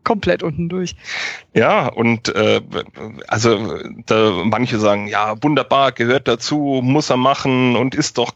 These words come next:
Speaker 2: geil. Äh, und ich sag, ja, ich, ich weiß nicht, ich, ich würd mir da einfach ein bisschen mehr, mehr Klasse wünschen. Weißt du, wenn du schon vierzehn Tore machst, dann kannst du damit auch souveräner umgehen.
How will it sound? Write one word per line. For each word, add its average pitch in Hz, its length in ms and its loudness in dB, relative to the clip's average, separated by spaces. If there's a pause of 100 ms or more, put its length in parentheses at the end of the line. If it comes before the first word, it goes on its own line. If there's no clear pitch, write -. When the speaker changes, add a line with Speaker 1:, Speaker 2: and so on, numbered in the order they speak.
Speaker 2:
geil. 123 360 4 (500)
Äh, 113 320 4 (680)
und 131 420 -8
ich - 100 -10
sag, 120 220 0
ja, 147 260 -2 (300)
ich, - 840 -2 (120)
ich 127 440 -2
weiß 143 200 2
nicht, 143 240 -4
ich, 147 60 -2
ich - 140 -2
würd 135 140 2
mir 117 80 2
da 104 140 4
einfach 110 300 0
ein 107 80 -4
bisschen 110 260 2
mehr, 104 320 4 (440)
mehr 107 160 2
Klasse 113 380 0
wünschen. 107 320 0
Weißt - 160 0
du, 120 60 -2
wenn 135 80 4
du 123 60 2
schon 117 180 2
vierzehn 120 380 0
Tore 113 300 2
machst, 113 260 2
dann 107 120 -2
kannst - 320 -2
du 98 80 4
damit 107 260 0
auch 107 160 0
souveräner 110 560 2
umgehen. 113 380 2